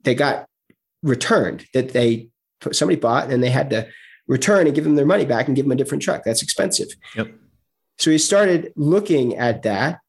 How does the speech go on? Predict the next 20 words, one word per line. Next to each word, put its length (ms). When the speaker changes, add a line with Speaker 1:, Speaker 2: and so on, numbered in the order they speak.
Speaker 1:
specifically 640
'cause 140
he 140
was 200
looking 240
at 100
the 80
data, 480
and 80
he 60
says, 180
"Hey, 160
it 100
turns 260
out 180
that 100
it's 180
this 180
one 420
guy 500